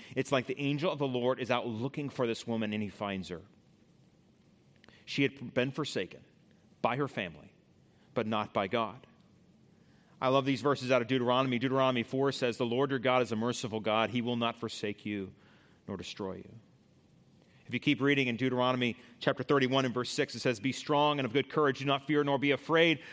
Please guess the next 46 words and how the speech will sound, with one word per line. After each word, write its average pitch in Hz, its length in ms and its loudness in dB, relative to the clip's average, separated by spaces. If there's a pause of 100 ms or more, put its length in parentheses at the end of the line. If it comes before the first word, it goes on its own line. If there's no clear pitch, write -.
(100)
for 156 80 -2
the 143 100 4
Lord 170 280 6
your 165 100 2
God, 156 320 6
he 151 80 4
is 156 140 2
the 156 80 2
one 156 100 4
who 151 80 2
goes 143 260 4
with 156 320 2
you. 147 140 0
He 170 220 0
will 156 140 0
not 143 220 0
leave 135 300 2
you 170 160 2
or 139 140 0
forsake 143 480 -2
you." 135 80 0
And 120 80 0
these 147 160 -2
verses 143 320 -2
are 127 80 -2
quoted 143 380 2 (260)
in 135 60 0
Hebrews 151 360 0
thirteen 151 400 -2
five. 147 340 2
It 139 60 -2
says, 135 220 0
"Let 139 160 0
your 131 60 -4
conduct 143 520 0
be 143 160 2
without 139 260 0
covetousness. 127 580 -2
Be 127 120 -2
content 143 340 -2
with 135 80 -6
such 131 200 -6
things 127 200 -4
as 110 140 -6
you 117 80 -2
have. 123 300 4